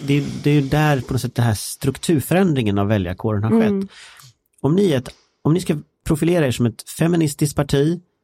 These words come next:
Speaker 1: ett miljövänligt parti och ett antirasistiskt parti,
Speaker 2: Mm.
Speaker 1: eh, hur stora möjligheter har ni att nå dem?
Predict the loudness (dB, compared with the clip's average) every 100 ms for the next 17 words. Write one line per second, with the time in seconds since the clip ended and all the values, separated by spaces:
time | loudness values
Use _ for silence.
0 | _ -4 -2 0 2 2 2 0 0 -2
1 | -4 -4 0 2 0 -4 -6 -2 0 -2
2 | 0 0 0 -2 -2 -4 -4 -4 -6 -8
3 | _ 0 2 2 -4 _ 0 2 2 0
4 | -4 _ _ _ _ _ -4 -2 0 0
5 | 2 2 0 0 0 0 2 0 -2 -4
6 | -6